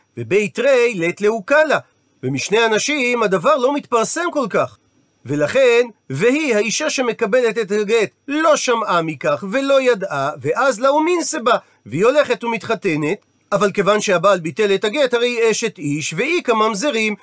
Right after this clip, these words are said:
והילדים שייוולדו להם ממזרים. וריש לקיש, שאמר שהתקנה היא מפני תקנת עגונות,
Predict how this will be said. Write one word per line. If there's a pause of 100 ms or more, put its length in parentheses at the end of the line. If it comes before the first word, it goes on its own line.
(220)
והילדים
שייוולדו
להם
ממזרים. (280)
וריש
לקיש,
שאמר
שהתקנה
היא
מפני
תקנת
עגונות,